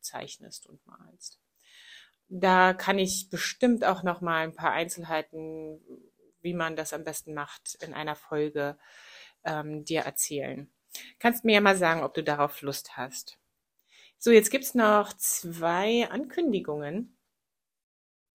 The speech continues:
Und zwar ab dem neunzehnten März findet in der Kreasphäre die Schnupperwoche für den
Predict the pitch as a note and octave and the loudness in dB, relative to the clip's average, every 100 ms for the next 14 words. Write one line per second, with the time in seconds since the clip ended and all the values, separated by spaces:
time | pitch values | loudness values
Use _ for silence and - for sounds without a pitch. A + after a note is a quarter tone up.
0 | - F#3+ F#3 G#3 A3 F3 - - F3+ F3 | -8 -4 0 2 4 2 0 0 0 0
1 | F3 A#3 E4+ - C#4+ C#4 C4+ A#3+ F3 D#3 | 0 0 0 -2 -4 -2 0 0 0 -2
2 | F#3+ C#4 - - A3+ A3+ A3+ A3 A3 G3 | -2 -2 -4 -2 -2 0 2 0 0 -4
3 | F#3+ F#3 F3 E3+ F3 - F3+ E3+ - - | 0 0 0 -2 -4 -4 -2 -2 -4 -2
4 | A#3+ C4 F#3+ F3+ - - G3+ C4 A3 G3 | 0 0 -2 -4 -6 -2 0 4 2 4
5 | F#3 F#3+ F#3+ F#3 F3 F3 E3+ | 0 0 -2 -2 -2 -4 -4